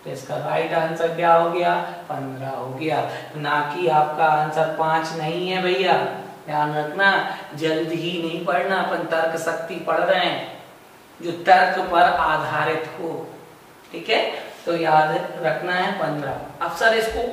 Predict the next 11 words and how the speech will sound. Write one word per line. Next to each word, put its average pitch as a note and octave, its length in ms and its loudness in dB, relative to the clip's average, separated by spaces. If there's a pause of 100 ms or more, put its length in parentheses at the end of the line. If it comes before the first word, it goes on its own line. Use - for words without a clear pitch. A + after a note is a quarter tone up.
और G#3+ 220 10
जल्दी G3+ 360 2
करना F3 300 2
सिखाइए। C#3+ 560 -4 (300)
सर E3 200 -2
ये F3 100 -2
तो F3 140 -4
बेसिक F#3 460 -4
तरीका F#3 360 -4
हो E3+ 200 0
गया, D#3 300 -8